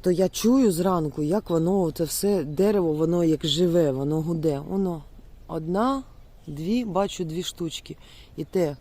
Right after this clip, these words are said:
не, непонятно, хто то. Дуже їх мало. Зазвичай воно аж прям гуде.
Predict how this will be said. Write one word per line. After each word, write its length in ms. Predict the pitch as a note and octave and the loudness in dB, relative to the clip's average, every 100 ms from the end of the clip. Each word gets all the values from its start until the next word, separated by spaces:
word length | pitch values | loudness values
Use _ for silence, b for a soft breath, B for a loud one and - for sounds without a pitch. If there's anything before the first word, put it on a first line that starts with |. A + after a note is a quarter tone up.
| - | -12
не, 560 | D3 D3+ D#3 E3 E3 | -10 -8 -6 -6 -4
непонятно, 680 | D#3+ E3+ - E3+ E3+ C#3+ D3 | -4 -6 -6 -6 -4 -6 -8
хто 260 | - E3 D3 | -8 -4 -4
то. 180 | - C3 - - - - - - - - - - - - - - - - - - - - - - - - - - - - - - b b b - | -6 -14 -18 -20 -20 -20 -20 -20 -20 -20 -20 -20 -20 -20 -20 -20 -20 -20 -20 -20 -20 -20 -20 -20 -20 -20 -20 -20 -20 -20 -20 -20 b b b -12
Дуже 420 | C#3+ F#3 F#3+ F3 | -2 0 0 -2
їх 200 | E3 - | -4 -6
мало. 440 | D#3 C#3+ C#3 C#3 C#3 - D3+ | -10 -8 -8 -10 -16 -16 -8
Зазвичай 480 | D#3+ E3 E3+ G#3+ | -6 -6 -2 0
воно 220 | F3+ E3+ E3 | 0 0 -2
аж 100 | - | -4
прям 240 | E3+ D#3+ | -4 -4
гуде. 360 | E3+ D3+ D3+ | -4 -2 -2